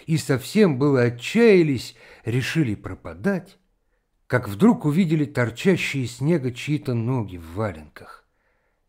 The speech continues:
Кинулись разгребать снег, подняли тело, оказывается, знакомый человек. Тем только и спаслись. Поняли, что значит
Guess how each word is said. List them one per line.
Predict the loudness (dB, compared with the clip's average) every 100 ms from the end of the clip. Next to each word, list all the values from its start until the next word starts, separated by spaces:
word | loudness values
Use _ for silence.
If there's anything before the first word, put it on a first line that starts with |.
| 0
Кинулись | 4 4 4 0 -2
разгребать | -4 -2 -2 0 -2 -2
снег, | 2 2 2 -6 _ -20 _ _
подняли | 0 2 2 -4 -6
тело, | _ 2 2 2 -4 -10 _ _ _ _
оказывается, | -10 0 2 4 2 0 -2 -4
знакомый | -2 0 0 0 -2
человек. | -6 -8 -6 -8 -10 -16 _ _ _ _ _ _ _ _ _ -2
Тем | 2 2
только | 4 0 0 -2
и |
спаслись. | -4 -6 -10 -8 -10 -10 -16 _ _ _ -20 -20 2
Поняли, | 8 8 8 4
что | 2 -2 0 0
значит | 0 2 2 0 -6